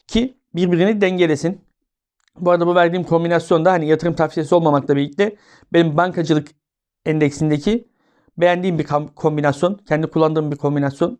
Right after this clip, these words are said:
İş Bankası, Şeker Bank kombinasyonu. Tayyip Erdoğan'ın konuşmasında benim dikkatimi çeken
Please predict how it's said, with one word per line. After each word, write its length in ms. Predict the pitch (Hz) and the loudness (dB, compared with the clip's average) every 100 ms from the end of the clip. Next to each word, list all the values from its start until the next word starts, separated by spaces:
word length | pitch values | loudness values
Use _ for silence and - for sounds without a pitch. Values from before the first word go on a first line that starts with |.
| - | -14
İş 180 | 160 - | -14 -8
Bankası, 380 | 143 143 - 160 | -6 -6 -6 -4
Şeker 340 | 156 151 147 | -2 0 0
Bank 180 | 147 143 | 0 -2
kombinasyonu. 600 | 147 143 139 156 175 196 _ _ - | -2 -2 -2 -2 -4 -6 _ _ -2
Tayyip 220 | 180 190 | 2 4
Erdoğan'ın 340 | 233 220 214 | 4 4 0
konuşmasında 640 | 202 208 - 180 190 208 226 | 2 2 2 0 2 0 0
benim 240 | 175 196 196 | 0 0 -2
dikkatimi 360 | - 196 196 | -4 -2 0
çeken 400 | 180 170 208 247 | 2 2 0 -2